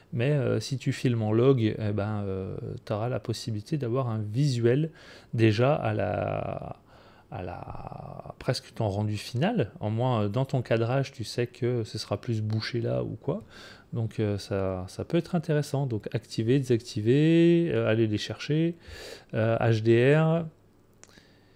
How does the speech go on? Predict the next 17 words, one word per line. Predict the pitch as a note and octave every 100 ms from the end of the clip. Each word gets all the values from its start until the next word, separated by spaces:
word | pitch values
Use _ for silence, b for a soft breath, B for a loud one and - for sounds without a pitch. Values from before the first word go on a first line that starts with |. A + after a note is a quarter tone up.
| b b b -
Qu'est-ce | - A#2 -
qu'on | - A#2 A#2
a | - B2+
d'intéressant ? | A#2+ A#2 - C3 A#2+ A2+ - C3 B2+ C3 C3 B2+
Là, | A#2
c'est | A2+ B2
une | A#2
question | - - - A#2+
de | A#2 A#2 A#2+
température | - B2 A#2 A#2+ A#2 - A#2+
de | -
couleur. | - - C3 D3+ D#3+ E3
Donc | E3+ E3+ - _ _ _ _ - - _ _ -
ça, | C3+
c'est | - A#2+
intéressant | - A2 G#2+ - B2+ A2+
aussi. | - - E3+